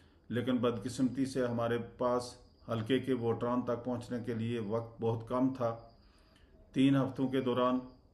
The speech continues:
घर घर पहुँचना तो दरकिनार, मोहल्लों, बस्तियों, हत्ता के निसफ के करीब गाँव तक भी हम नहीं पहुँच सके, जिसका मुझे मलाल है। जिन लोगों के साथ हमारा मुकाबला था,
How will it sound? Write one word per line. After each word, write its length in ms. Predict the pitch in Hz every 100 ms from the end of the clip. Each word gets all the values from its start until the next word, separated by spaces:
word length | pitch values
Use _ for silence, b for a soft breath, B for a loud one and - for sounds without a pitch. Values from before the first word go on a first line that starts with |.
| -
घर 240 | 101 113
घर 240 | 113 131
पहुँचना 420 | 123 131 131 131 127
तो 160 | 120
दरकिनार, 600 | 113 113 110 123 123 113 - B B B
मोहल्लों, 720 | 113 113 113 120 123 120 117 104
बस्तियों, 520 | 127 127 135 123 123 113
हत्ता 280 | 117 110 131
के 180 | 110 127
निसफ 360 | 127 147 123 -
के 100 | 127
करीब 360 | 131 123 117 107
गाँव 220 | 117 131 139
तक 160 | 120 123
भी 100 | 123
हम 180 | 120
नहीं 240 | 120 117 117
पहुँच 240 | 127 123
सके, 320 | - 110 123 113 - B B B -
जिसका 340 | 110 113 131
मुझे 240 | 117 117 117
मलाल 400 | 113 110 117 120
है। 140 | 120 - - b b b b b _
जिन 240 | 104 123 135
लोगों 280 | 135 131 135
के 120 | 143
साथ 360 | 139 131 131 127
हमारा 280 | 120 127 127
मुकाबला 480 | 120 120 117 131 127
था, 220 | 131